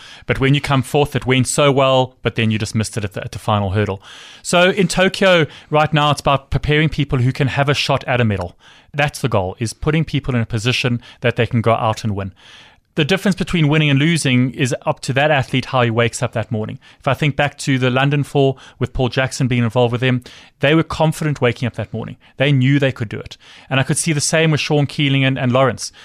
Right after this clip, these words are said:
The semi-final, we were petrified. I was trying to think of jokes, how to relax them, get them in the right frame of mind. But when it came to the final, they were ready to go. So it's up to the athletes on the day. Hopefully we've prepared them in the right position to go out and have fun, firstly,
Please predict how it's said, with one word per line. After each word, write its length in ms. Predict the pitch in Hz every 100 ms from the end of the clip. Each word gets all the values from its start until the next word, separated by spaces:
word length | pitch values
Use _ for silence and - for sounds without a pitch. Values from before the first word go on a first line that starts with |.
| - -
The 100 | 135
semi-final, 720 | - 165 185 - 127 117 110
we 100 | 113
were 60 |
petrified. 640 | - 127 - 120 107 98 - - _
I 100 | 131
was 140 | 120
trying 200 | - 131
to 80 | 113
think 180 | 131 -
of 100 | 104
jokes, 340 | - 131 123
how 140 | - 120
to 80 | 110
relax 360 | 110 131 -
them, 240 | 139 127 123 - - _
get 160 | 143 135
them 100 | 131
in 100 | 117
the 60 |
right 160 | 113 113
frame 200 | - 113
of 40 |
mind. 280 | 113 120 107
But 180 | 123 -
when 120 | 156
it 60 | 139
came 220 | - 185
to 100 | -
the 60 | 170
final, 480 | 165 151 151 147 - - _
they 80 | 139
were 100 | 127
ready 200 | 160 143
to 100 | 110
go. 220 | 131 - - _ _ _
So 300 | - 165 156 151 - -
it's 140 | -
up 160 | 196 -
to 120 | 220
the 140 | 170
athletes 360 | 156 - 165 -
on 100 | 139
the 40 |
day. 460 | 123 147 131 107 143
Hopefully 340 | 156 160 -
we've 220 | 123 135
prepared 340 | - - 131 123
them 220 | 123 120
in 100 | 127
the 80 | 107
right 260 | 110 120
position 460 | - 110 139 - 220 - - -
to 140 | - 135
go 100 | 139
out 180 | 139
and 100 | 123
have 120 | 107 113
fun, 320 | - 165 220 _
firstly, 460 | - 143 143 196 214